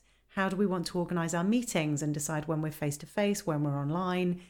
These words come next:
It just means adding in those conversations.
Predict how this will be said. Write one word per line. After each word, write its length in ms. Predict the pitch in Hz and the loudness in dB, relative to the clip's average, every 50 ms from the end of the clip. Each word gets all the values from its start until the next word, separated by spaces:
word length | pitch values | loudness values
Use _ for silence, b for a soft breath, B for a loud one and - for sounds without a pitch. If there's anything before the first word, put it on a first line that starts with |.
| B B B | B B B
It 120 | 175 170 | -6 -2
just 240 | - 247 247 - - | 0 0 0 0 0
means 200 | 254 247 220 - | 0 0 0 0
adding 380 | - 190 196 208 214 208 196 | -2 -2 0 0 2 0 0
in 600 | - - 185 185 202 220 226 214 190 165 151 147 147 b b b b b b _ | 0 -2 -2 -2 0 2 4 4 4 4 2 0 -2 b b b b b b _
those 260 | - 170 175 180 175 | 0 2 2 2 0
conversations. 1080 | 175 - 175 165 160 156 156 - 170 190 185 - - 165 - - - - - 165 - - | -2 -2 -2 -2 -2 -2 -2 -2 -2 -2 -4 -4 -6 -8 -8 -10 -10 -14 -16 -18 -20 -20